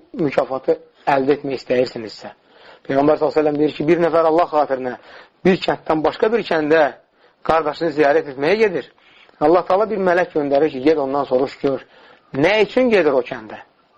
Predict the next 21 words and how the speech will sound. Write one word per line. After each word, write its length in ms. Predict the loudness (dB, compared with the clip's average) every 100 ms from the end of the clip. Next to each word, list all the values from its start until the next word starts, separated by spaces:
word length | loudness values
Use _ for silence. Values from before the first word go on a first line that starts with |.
| _ _ _ _ _ _ -2
Məyər 180 | 2 4
Allah 200 | 2 0
bilmirdi 340 | -2 -2 -2
ki, 120 | -2 0
o 60 |
nə 140 | 0 -2
üçün 200 | -4 -10
gedir? 240 | -4 -4 0
Bilirdi, 420 | 2 2 2 -2 -4 _ -20 _ -2
mələyə 320 | 2 2 0
sübut 280 | -2 -6 0
etmək 380 | -2 0 0 0
üçün, 180 | -2 0
öz 180 | 2 2 2
mərhəmətini, 680 | -2 0 -2 -2 0 0
öz 160 | 2 2
lütfünü 400 | 0 -2 0 2 2
mələyə 320 | 4 2 2
sübut 200 | -4 -2
etmək 320 | -2 0 -2
üçün 200 | 0 -2